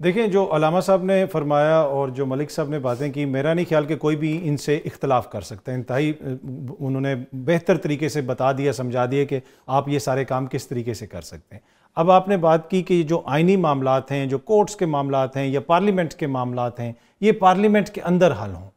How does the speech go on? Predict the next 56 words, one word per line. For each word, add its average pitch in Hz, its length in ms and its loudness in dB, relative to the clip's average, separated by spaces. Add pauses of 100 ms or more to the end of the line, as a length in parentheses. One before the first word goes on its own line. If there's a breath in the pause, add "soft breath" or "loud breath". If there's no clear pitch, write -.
(560)
हम 170 180 4
भी 233 100 2
तो 220 300 -2
यही 180 200 4
चाहते 151 420 -2
हैं, 160 240 -8
पूरी 170 180 4
कौम 190 260 2
ही 214 60 2
ये 190 120 6
चाहती 139 340 -2
है, 151 60 -2
पर 175 140 4
इशू 180 240 2
ये 180 200 4
है 180 80 4
कि 202 100 2
एक 196 180 -2
पार्लियामेंट 185 480 4
में 185 140 0
एक 185 120 -2
आइनी 175 220 0
तरमीम 170 420 0
आ 104 100 -2
रही 107 160 -6
है, 123 140 -10 (260)
वो 185 60 2
किसी 240 300 0
पार्लियामेंटेरियन 190 760 4
को 208 100 2
नहीं 196 100 2
पता 175 240 0
कि 170 120 -2
वो 156 100 -2
आइनी 151 200 0
तरमीम 135 300 -2
किधर 113 220 -8
से 131 160 -8
आ 131 100 -2
रही 131 180 -10
है, 139 100 -16 (320)
किसी 220 240 2
हुकूमती 190 500 4
वजीर 185 340 2
को 226 120 2
नहीं 202 140 2
पता 185 240 2
कि 165 100 -4
वो 170 160 0
उस 160 140 -2
आइनी 156 200 0
तरमीम 147 320 -4
के 139 120 -8
अंदर 131 200 -6
है 139 140 -4
क्या। 160 220 -6